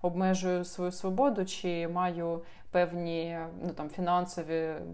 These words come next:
складнощі, чи більші витрати, бо я це роблю для себе, бо я хочу, щоб моя собака себе почувала ось так і отак. Ми комуніка-, комунікували певним чином. Е, мені здається, це має полегшити ситуацію,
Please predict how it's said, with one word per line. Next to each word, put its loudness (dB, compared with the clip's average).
складнощі, 2
чи -6
більші -4
витрати, 0
бо 0
я 6
це -2
роблю 2
для 0
себе, 0
бо 0
я 2
хочу, -4
щоб -6
моя -10
собака -4
себе -12
почувала -8
ось -10
так -10
і -10
отак. -2
Ми 0
комуніка-, -8
комунікували -4
певним -6
чином. -6
Е, -10
мені -8
здається, -4
це -10
має -4
полегшити -8
ситуацію, -8